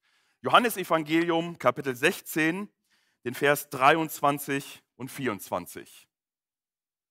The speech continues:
„Wenn es soweit ist, werdet ihr mich nichts mehr fragen müssen. Ja, ich versichere euch,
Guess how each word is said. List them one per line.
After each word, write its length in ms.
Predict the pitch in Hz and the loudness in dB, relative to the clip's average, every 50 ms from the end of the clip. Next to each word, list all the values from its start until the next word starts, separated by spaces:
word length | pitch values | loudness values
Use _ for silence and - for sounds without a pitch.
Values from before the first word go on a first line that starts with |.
| _ _ _ _ _ _ _ _ _ _ _ _ _ _ _ _ _ _ _ _ _ _ _ _ _ _ _ _ | _ _ _ _ _ _ _ _ _ _ _ _ _ _ _ _ _ _ _ _ _ _ _ _ _ _ _ _
„Wenn 160 | 117 147 196 | 2 2 4
es 160 | 254 247 - | 4 2 0
soweit 480 | - 190 170 156 165 170 185 202 196 - | -2 -2 4 6 8 8 8 8 6 2
ist, 560 | - - 190 247 - - - - - - - _ _ _ _ _ _ _ _ _ _ _ _ _ | 0 0 0 2 0 -4 -8 -12 -16 -16 -16 _ _ _ _ _ _ _ _ _ _ _ _ _
werdet 400 | 117 139 147 170 190 196 190 175 | 2 6 6 6 6 4 2 2
ihr 80 | 165 | -2
mich 220 | 160 160 151 - - | 0 0 0 -2 -2
nichts 480 | 147 156 185 220 220 - - - - | -4 -2 -2 -2 -2 -4 -10 -10 -4
mehr 180 | 160 156 151 156 | 0 0 0 0
fragen 560 | - - - 147 143 147 151 156 151 135 120 | 0 -4 0 4 6 6 6 6 4 2 -4
müssen. 480 | 113 110 107 - - 113 95 92 85 - _ _ _ _ _ _ _ _ _ _ _ _ _ _ _ _ _ _ | -4 -4 -6 -6 -10 -10 -10 -12 -14 -16 _ _ _ _ _ _ _ _ _ _ _ _ _ _ _ _ _ _
Ja, 340 | - 110 131 131 143 165 190 - | -2 4 8 8 8 8 6 2
ich 120 | 190 - | -2 0
versichere 580 | - 185 170 160 185 220 - 196 156 127 120 98 | 2 2 2 2 0 -2 2 2 2 2 2 0
euch, 480 | 98 101 90 87 90 - - - _ | 0 -2 -2 -4 -6 -10 -16 -20 _